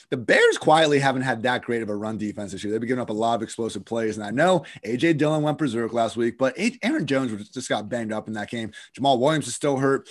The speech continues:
I think, you know, Aaron Jones, we know he has those, you know, hundred fifty plus, even two hundred total yard type performances in his range of potential outcomes. Packers gotta keep their foot on the gas. I know it's been Aaron Rodgers, Devontae show all season, but hey, uh, you know, at least this chart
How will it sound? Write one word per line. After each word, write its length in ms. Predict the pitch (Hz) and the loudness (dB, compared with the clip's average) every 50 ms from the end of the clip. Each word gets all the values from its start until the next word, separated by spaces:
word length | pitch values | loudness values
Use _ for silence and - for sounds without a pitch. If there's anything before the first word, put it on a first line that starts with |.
| - - - | -20 -16 -10
I 80 | - 117 | -10 -8
think, 240 | - - 143 131 | -4 -4 -4 -2
you 60 | 139 131 | -2 -2
know, 120 | 127 120 | 0 0
Aaron 240 | 113 123 127 123 120 | 0 -2 -2 -2 -2
Jones, 220 | 123 123 120 117 | -2 -2 -2 -2
we 100 | 107 120 | -2 -2
know 220 | 113 117 135 165 180 | 0 2 4 6 6
he 80 | 160 | 6
has 300 | 139 135 135 135 131 104 | 6 4 2 0 0 -2
those, 180 | 117 110 104 104 | -2 -4 -4 -6
you 60 | 110 | -6
know, 100 | 107 98 | -8 -6
hundred 320 | 90 127 123 127 117 - | -4 -4 -2 -4 -4 -4
fifty 280 | - 123 117 - 123 117 | -4 -6 -4 -4 -6 -6
plus, 280 | - - 117 117 110 - | -4 -2 -4 -2 -2 -2
even 160 | 131 110 92 | -4 -4 -4
two 220 | - - 139 135 | -4 -2 -2 -2
hundred 200 | 127 117 113 107 | -2 -4 -6 -6
total 280 | 107 - 127 113 107 104 | -4 -2 -2 -2 -2 -2
yard 240 | 107 110 110 104 - | -2 -2 -4 -4 -4
type 160 | 131 117 110 | -6 -6 -6
performances 600 | - 90 - 123 123 117 117 - - 113 107 - - - - - - - | -8 -10 -6 -6 -4 -4 -4 -4 -4 -4 -6 -6 -10 -20 -20 -18 -8 -4
in 140 | 147 160 151 | -2 0 2
his 160 | 147 113 113 | 2 2 0
range 240 | 131 135 135 123 127 | 0 0 0 -2 -2
of 60 | 95 | -4
potential 360 | - - 135 123 117 - 107 | -4 -4 -4 -4 -4 -2 0
outcomes. 480 | 117 123 131 131 - 143 131 127 127 - - - - - _ _ - | 2 2 2 2 2 -2 -2 -2 -4 -8 -12 -20 -20 -20 _ _ -4
Packers 320 | - 143 151 156 156 143 123 | 0 2 2 4 2 4 4
gotta 160 | 139 135 127 | 4 4 4
keep 180 | - 147 135 | 2 0 -2
their 120 | - 135 120 | 0 -2 -4
foot 180 | - - 139 131 | 0 0 0 0
on 100 | 127 127 | 0 0
the 60 | 127 | -2
gas. 320 | 110 131 127 127 123 - | 0 2 2 2 2 0
I 80 | - - | -4 -6
know 160 | 110 127 139 | -2 0 0
it's 140 | 156 143 - | 0 0 0
been 160 | 147 135 127 | -2 -4 -4
Aaron 240 | 113 120 127 127 120 | -2 -2 -2 -2 0
Rodgers, 320 | 120 123 127 120 113 101 | 0 0 0 0 -2 -6
Devontae 440 | - 107 98 113 117 120 - 123 117 | -8 -6 -2 -2 -2 0 0 -2 -4
show 220 | 113 - - 117 110 | -4 -2 -4 -2 0
all 160 | 117 120 117 | 2 0 0
season, 400 | - - 147 143 135 135 135 123 | 2 2 2 2 2 2 0 -2
but 160 | 104 120 113 | 0 0 0
hey, 200 | 113 135 131 117 - - - - - - - | 2 2 0 0 -4 -8 -20 -20 -12 -6 -4
uh, 60 | 117 | -2
you 160 | 117 113 113 117 | 0 0 0 -2
know, 160 | 117 113 110 | -2 -4 -4
at 180 | 107 110 117 | -4 -4 -2
least 160 | 120 135 123 - | -2 -2 0 0
this 160 | 151 139 - | -2 -2 -2
chart 340 | - 139 135 127 117 - | 0 2 2 2 0 -2